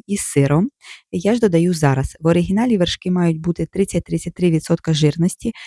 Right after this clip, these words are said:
Я додала триста мілілітрів вісімнадцятивідсоткових,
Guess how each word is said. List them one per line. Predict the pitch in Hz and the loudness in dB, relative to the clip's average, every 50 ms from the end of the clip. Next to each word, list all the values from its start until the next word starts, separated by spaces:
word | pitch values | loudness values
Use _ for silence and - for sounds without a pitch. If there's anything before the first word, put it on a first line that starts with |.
| - - - _ _ | -20 -20 -20 _ _
Я | 175 170 180 220 | 0 2 2 4
додала | 247 262 240 240 226 226 220 | 4 4 4 4 2 2 0
триста | 208 - - 208 208 - - 190 | -2 -2 -2 -2 -2 -2 -2 0
мілілітрів | 175 175 165 165 160 170 202 214 - - 208 190 | 0 0 0 0 0 -2 -2 -4 -4 -6 -4 -2
вісімнадцятивідсоткових, | 170 170 - - 170 175 180 190 196 - - 190 - - 175 170 170 165 - - _ _ _ _ - 165 190 - - 185 - - - 151 143 143 147 - - | -2 -4 -2 0 0 2 2 0 0 -2 -6 -8 -4 -2 0 2 0 0 -2 -8 _ _ _ _ -6 -4 -4 -2 -2 -4 -4 0 0 2 2 2 0 -4 -6